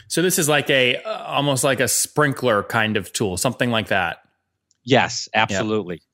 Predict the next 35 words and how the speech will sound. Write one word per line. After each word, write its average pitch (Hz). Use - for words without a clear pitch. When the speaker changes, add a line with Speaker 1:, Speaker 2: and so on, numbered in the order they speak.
Speaker 2:
So, 117
Speaker 1:
Um, 104
Speaker 2:
but 131
this 170
is 170
two -
thousand 156
six 143
to 123
two 139
thousand 117
nine, 110
very 143
early 110
in 95
the 90
space. -
Um, 87
Speaker 1:
And 135
what 139
happened 139
to 131
that 117
one? 98
Speaker 2:
And 127
that 143
got 165
bought 139
by 123
a 120
U 123
K, 123
uh, 104
company, 113
um, 98